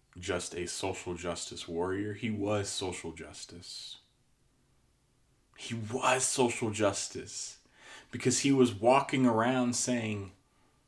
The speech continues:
"The kingdom of God is here, and under God's roof and rule, injustice and racism has no place in his living room." Because his living room contains the living, baby,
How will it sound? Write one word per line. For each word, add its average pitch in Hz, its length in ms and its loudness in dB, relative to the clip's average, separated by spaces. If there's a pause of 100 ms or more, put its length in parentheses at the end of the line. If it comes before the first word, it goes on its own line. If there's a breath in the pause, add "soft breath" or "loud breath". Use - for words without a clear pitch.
(460)
"The - 80 -8
kingdom 139 480 8
of 113 140 4
God 120 260 4
is 101 160 0
here, 101 540 4
and 104 160 -2
under 110 380 0
God's 110 440 4
roof 127 280 6
and 131 220 2
rule, 151 500 4 (1000 soft breath)
injustice 110 680 4
and 101 100 -4
racism 95 800 0 (640)
has 90 200 -8
no 101 140 -4
place 101 400 -2
in 87 60 -6
his 90 200 -8
living 82 380 -6
room." 87 200 -16 (2000)
Because 110 340 0
his 135 220 8
living 107 360 6
room 98 240 -2
contains 92 520 -8
the 90 120 -12
living, 104 420 0
baby, 107 460 -2